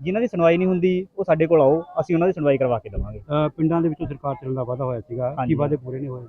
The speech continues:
Speaker 1: ਹਾਂਜੀ, ਚੱਲ ਰਹੀ ਹੈ। ਪਿੰਡਾਂ ਦੇ ਵਿੱਚੋਂ ਹੀ ਸਰਕਾਰ ਚੱਲ ਰਹੀ ਹੈ। ਅੱਜ ਸਾਰੇ ਮਹਿਕਮੇ ਆਏ ਹੋਏ ਸੀ, ਪਹਿਲਾਂ ਸੰਡੇ ਨੂੰ ਵੀ ਸਾਰੇ ਮਹਿਕਮੇ ਆਏ ਹੋਏ ਸੀ। ਜਿਨ੍ਹਾਂ ਦਾ ਵੀ ਕੰਮ ਹੁੰਦਾ, ਉੱਥੇ ਉਹ ਲੈ ਕੇ ਜਾਂਦੇ ਨੇ ਤੇ ਕੰਮ ਹੁੰਦਾ ਵੀ ਹੈ।
Speaker 2: ਅਹ,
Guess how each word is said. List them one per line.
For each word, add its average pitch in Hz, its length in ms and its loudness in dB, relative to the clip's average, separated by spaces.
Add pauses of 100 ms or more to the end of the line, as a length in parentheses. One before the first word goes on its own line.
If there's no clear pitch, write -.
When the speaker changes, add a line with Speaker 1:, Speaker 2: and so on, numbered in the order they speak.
Speaker 1:
ਹਾਂਜੀ, 180 180 2
ਚੱਲ 180 220 6
ਰਹੀ 202 240 6
ਹੈ। 208 80 2 (140)
ਪਿੰਡਾਂ 175 220 4
ਦੇ 185 60 6
ਵਿੱਚੋਂ 175 200 0
ਹੀ 165 40 0
ਸਰਕਾਰ 165 280 2
ਚੱਲ 165 160 2
ਰਹੀ 180 100 4
ਹੈ। 175 40 6
ਅੱਜ 170 60 2
ਸਾਰੇ 160 200 4
ਮਹਿਕਮੇ 170 300 0
ਆਏ 160 80 6
ਹੋਏ 160 120 4
ਸੀ, 170 200 -10 (300)
ਪਹਿਲਾਂ 165 200 4
ਸੰਡੇ 156 280 2
ਨੂੰ 165 100 4
ਵੀ 170 60 4
ਸਾਰੇ 156 220 4
ਮਹਿਕਮੇ 175 300 0
ਆਏ 160 100 6
ਹੋਏ 143 120 2
ਸੀ। 156 140 -4
ਜਿਨ੍ਹਾਂ 165 300 0
ਦਾ 208 80 6
ਵੀ 196 100 4
ਕੰਮ 170 220 2
ਹੁੰਦਾ, 156 360 4 (280)
ਉੱਥੇ - 220 2
ਉਹ 185 120 6
ਲੈ 160 120 6
ਕੇ 165 120 -2
ਜਾਂਦੇ 139 300 2
ਨੇ 180 260 0
ਤੇ 180 80 -4
ਕੰਮ 170 200 2
ਹੁੰਦਾ 113 260 -2
ਵੀ 101 120 -8
ਹੈ। 92 120 -18
Speaker 2:
ਅਹ, 151 560 -6